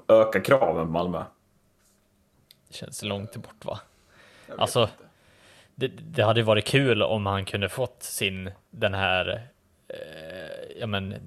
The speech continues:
Speaker 2: att nu lyfter det sista stunden i hans hockeykarriär, liksom.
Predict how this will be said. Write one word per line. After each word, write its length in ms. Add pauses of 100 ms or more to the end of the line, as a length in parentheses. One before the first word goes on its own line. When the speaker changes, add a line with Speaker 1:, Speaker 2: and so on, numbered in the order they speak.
Speaker 2:
att 180
nu 320
lyfter 460
det 140
sista 640
stunden 600
i 100
hans 220
hockeykarriär, 680
liksom. 360